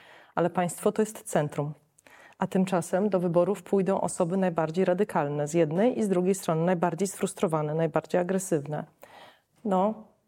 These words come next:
nie, mam nadzieję, że my też pójdziemy, a nie czuję się agresywna ani sfrustrowana, więc mam nadzieję, że to nie będzie tylko tak. Ale bardzo dużo tych osób z tych dwóch grup,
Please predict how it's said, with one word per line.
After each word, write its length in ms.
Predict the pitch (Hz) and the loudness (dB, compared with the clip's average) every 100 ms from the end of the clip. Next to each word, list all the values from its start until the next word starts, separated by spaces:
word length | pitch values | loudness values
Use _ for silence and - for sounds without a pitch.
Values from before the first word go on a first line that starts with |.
| - | 0
nie, 220 | 214 185 | 2 2
mam 180 | 165 190 | 2 2
nadzieję, 280 | 196 196 202 | 2 2 2
że 100 | 202 | 2
my 120 | 202 | 0
też 180 | 180 - | -2 -2
pójdziemy, 400 | 151 143 147 151 | -4 -2 0 0
a 60 | |
nie 140 | 180 190 | 0 2
czuję 200 | 165 147 | 2 2
się 120 | 160 | 0
agresywna 500 | 147 151 - 143 147 | -2 -4 -4 -4 -4
ani 80 | 151 | -4
sfrustrowana, 680 | - 156 - 156 147 156 160 | -4 -6 -2 0 0 -2 0
więc 240 | 165 - | -2 0
mam 120 | 185 | 2
nadzieję, 240 | 185 180 185 | 2 2 0
że 80 | |
to 60 | 202 | 2
nie 120 | 214 | 2
będzie 260 | 185 156 147 | 2 0 -4
tylko 240 | 151 143 | -6 -8
tak. 280 | - 143 - | -6 -6 0
Ale 180 | 185 190 | 2 4
bardzo 280 | 214 220 214 | 2 2 0
dużo 260 | 202 196 | 0 -2
tych 200 | 202 170 | -6 -4
osób 300 | 185 - 185 | -4 -4 -8
z 60 | - | -2
tych 180 | 180 170 | -2 2
dwóch 300 | 185 214 190 | 2 2 2
grup, 360 | 190 214 214 | 2 2 -2